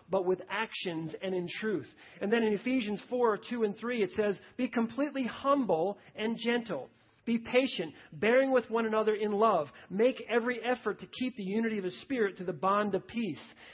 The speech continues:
Then in Romans chapter twelve, verses ten through thirteen, it says, "Be devoted to one another in brotherly love. Honor one another above yourselves. Never be lacking in zeal, but keep your spiritual fervor,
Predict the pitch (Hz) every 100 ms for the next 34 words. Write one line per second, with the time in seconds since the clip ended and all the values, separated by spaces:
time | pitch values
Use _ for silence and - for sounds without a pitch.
0 | - 247 247 247 262 254 - - 233 226
1 | 214 - - 262 220 165 - - 214 226
2 | 233 208 - - 233 240 233 226 233 226
3 | 226 240 214 233 220 226 226 202 180 254
4 | 254 202 226 233 220 214 226 226 - 220
5 | 180 208 226 233 240 240 247 196 202 208
6 | 240 269 269 240 214 240 214 220 226 233
7 | 190 156 - 262 277 262 240 226 233 226
8 | - - 262 254 214 156 131 - - -
9 | _ _ _ _ _ _ 202 247 254 277
10 | 247 254 254 254 247 202 214 214 165 170
11 | - - 175 - 254 247 240 190 - 233
12 | 240 233 226 220 226 220 160 165